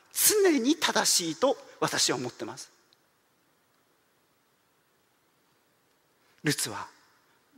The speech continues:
ボアズのその配慮を知らずに働いた。そんなことをしてくれていると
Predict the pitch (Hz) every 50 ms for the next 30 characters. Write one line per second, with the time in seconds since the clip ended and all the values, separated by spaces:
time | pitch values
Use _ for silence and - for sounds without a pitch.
0 | 202 135 127 139 185 214 208 214 202 - 160 147 135 127 - - 156 143 131 -
1 | - - - 220 247 233 196 175 147 143 135 139 156 - 123 107 - - - -
2 | - _ _ - - - - - 262 285 262 254 254 247 - - 220 240 247 269
3 | 285 - - - _ _ _ _ _ _ _ _ _ - - - - - - -
4 | - - - - - - - _ _ _ _ _ _ _ _ _ _ _ _ _
5 | _ _ _ _ _ _ - - - 262 262 262 254 254 214 - 160 - 143 123
6 | 107 - - - - - - - - - 381 - - - 269 254 254 254 254 254
7 | - - - 240 226 226 226 214 233 233 - - 196 143